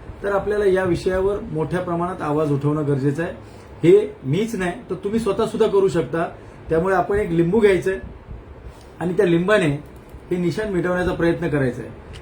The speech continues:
की ज्यामुळे आपल्याला कळेल की हे जे काही निवडणूक आयोग आहे, किती मोठ्या प्रमाणात विकलं गेलेलं आहे आणि किती आता या, अ,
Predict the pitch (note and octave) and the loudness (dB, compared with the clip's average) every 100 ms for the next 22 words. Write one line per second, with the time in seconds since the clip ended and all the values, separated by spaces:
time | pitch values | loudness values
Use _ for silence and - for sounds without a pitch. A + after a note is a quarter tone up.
0 | - D3 F3 G3 G3+ F3 F3 F3+ F3+ F3 | -6 0 0 0 0 0 0 -2 0 4
1 | E3+ C#3 C3+ - - - E3 F3+ F#3+ F#3+ | 4 4 -2 -14 -18 -6 2 4 4 4
2 | G3 F3 E3+ F#3 F#3 E3+ D#3+ F3+ E3 C#3+ | 2 2 2 2 0 0 2 2 2 2
3 | C3+ - - - F#3+ A3+ F#3 F3+ G#3 G3 | 0 -8 -12 -6 -2 0 0 0 0 0
4 | F#3+ G3 F3 D#3 D3 G3 F#3+ F#3 E3+ D#3+ | 0 0 0 -2 2 4 6 4 2 0
5 | - - - E3+ D3+ F3 A#3 A#3 - - | -4 -12 -6 -4 -4 0 0 0 -4 -12
6 | - - - - D#3+ G3 F#3 G#3 | -14 -12 -12 -4 0 4 6 4